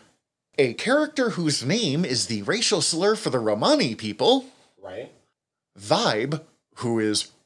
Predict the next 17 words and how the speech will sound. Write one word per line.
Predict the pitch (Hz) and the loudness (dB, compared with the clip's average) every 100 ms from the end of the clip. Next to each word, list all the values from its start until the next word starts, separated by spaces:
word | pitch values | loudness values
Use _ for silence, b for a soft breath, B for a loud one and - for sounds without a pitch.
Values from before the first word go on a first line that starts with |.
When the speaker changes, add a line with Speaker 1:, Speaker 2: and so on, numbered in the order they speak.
| _ _ _ _ _ _ _ _ - | _ _ _ _ _ _ _ _ 0
Speaker 1:
I | |
mean, | 277 240 208 - - - 147 | 2 2 -2 -8 -20 -12 -4
uh, | 170 190 180 | 0 0 -2
the | 190 143 190 | -6 2 2
Flash | - 190 196 - | 4 2 2 0
T | 175 | 0
V | 139 | 0
series | 147 156 143 143 | 2 2 2 0
has | 123 110 | 0 0
done | 131 | 0
a | 107 | 0
lot | 101 104 | 2 2
of | 117 | 2
good | 117 95 | -2 0
work | 110 110 | -2 -2
with | 107 | -4
Cisco, | - 113 - 151 151 | -2 0 2 2 0